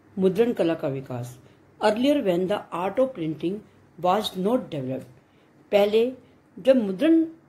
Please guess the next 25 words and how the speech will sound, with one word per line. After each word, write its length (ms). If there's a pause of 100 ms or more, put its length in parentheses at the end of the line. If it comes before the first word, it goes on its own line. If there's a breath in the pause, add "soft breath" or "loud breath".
(540)
कला 200
का 160
विकास 500
नहीं 180
हुआ 220
था, 320 (420 soft breath)
people 420
used 260
to 60
write 320
books 340 (520 soft breath)
painstakingly 680
by 220
hand। 300 (400 soft breath)
तो 60
लोग 360
जो 300
थे 160 (140)
किताबें 540 (440 soft breath)
परिश्रम 540
युक्त 300 (760)
अपने 300
हाथों 440
के 180
द्वारा 420